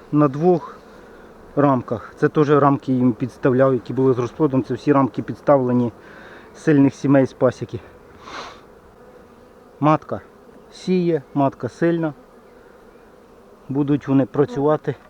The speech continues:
і носити мед. Отак з маленьких сім'їв, привезши роя, можна зробити гарну велику одну сім'ю,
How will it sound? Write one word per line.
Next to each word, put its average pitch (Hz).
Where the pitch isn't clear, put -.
і 139
носити 131
мед. 107
Отак 151
з 131
маленьких 151
сім'їв, 170
привезши 139
роя, 139
можна 131
зробити 123
гарну 127
велику 123
одну 135
сім'ю, 147